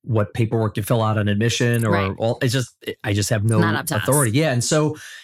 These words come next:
Speaker 1: it's tough. I would say if it's your obstetrician or midwife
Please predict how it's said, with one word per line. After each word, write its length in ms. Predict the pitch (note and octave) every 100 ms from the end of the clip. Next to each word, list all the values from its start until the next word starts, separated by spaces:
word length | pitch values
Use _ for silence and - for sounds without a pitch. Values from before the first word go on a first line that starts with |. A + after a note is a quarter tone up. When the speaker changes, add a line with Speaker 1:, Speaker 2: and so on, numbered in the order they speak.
| - -
Speaker 1:
it's 240 | E3 -
tough. 420 | - G#3+ A#2+ - - _ B2
I 100 | C#3+
would 200 | D3 D3+
say 520 | - D3+ D3+ D3 - - _ _ _ _ _
if 400 | D3 E3+ - - _
it's 440 | B2 A#2 - - - _ _ _ _
your 300 | A#2 A2+ G#2+
obstetrician 600 | A2 G#2+ - G2+ G#2 A2+
or 60 | F#2+
midwife 720 | G2 C#3 E3 B2+ G#2 G2+ -